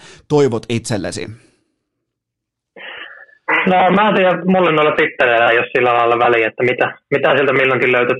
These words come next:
Speaker 2: Se, se voi olla data-analyytikko välillä, se voi olla vedonlyöntianalyytikko ja joku, joku tällainen. Jotkut,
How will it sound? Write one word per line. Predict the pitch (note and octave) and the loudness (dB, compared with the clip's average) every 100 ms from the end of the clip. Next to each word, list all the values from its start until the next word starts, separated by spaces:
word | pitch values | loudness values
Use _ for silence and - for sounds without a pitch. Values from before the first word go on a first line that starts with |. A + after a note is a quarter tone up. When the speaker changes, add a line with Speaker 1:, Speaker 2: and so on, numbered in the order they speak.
| B2 | 0
Speaker 2:
Se, | C3+ F#3 C#3 | 0 -2 0
se | |
voi | B2+ F3+ | 2 2
olla | F3 E3+ | 2 2
data-analyytikko | D#3 D3+ C#3 C3+ B2+ B2 B2+ | 0 2 2 2 2 0 0
välillä, | B2 B2 | 0 0
se | A#2+ | 2
voi | C3 | 2
olla | D3 C3 | 2 2
vedonlyöntianalyytikko | C3 B2 A#2+ B2+ B2 A#2 A#2 A2+ - B2 | 2 2 2 0 0 0 0 -2 -2 -2
ja | A2+ - _ _ _ _ _ _ _ _ _ _ _ _ _ - | -2 -4 _ _ _ _ _ _ _ _ _ _ _ _ _ -2
joku, | C3+ D3 | 0 2
joku | C#3+ C#3 - C3+ | 0 0 0 -2
tällainen. | C3 B2+ B2 | 0 0 2
Jotkut, | C3 C3 - | 0 -2 -6